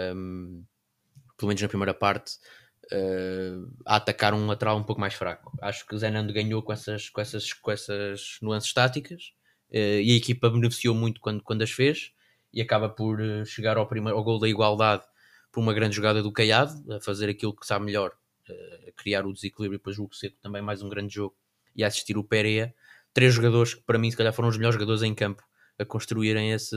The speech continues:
esse lance do golo, e a Académica depois a partir daí acho que controlou o jogo, eh,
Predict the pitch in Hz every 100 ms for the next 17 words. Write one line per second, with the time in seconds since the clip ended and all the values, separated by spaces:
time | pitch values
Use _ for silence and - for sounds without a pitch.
0 | 110 113 117 117 117 - 117 123 139 143
1 | - 110 107 110 117 120 113 113 110 107
2 | 123 123 _ _ - 107 - - 120 117
3 | 113 110 107 113 107 107 107 107 107 _
4 | _ _ - 98 90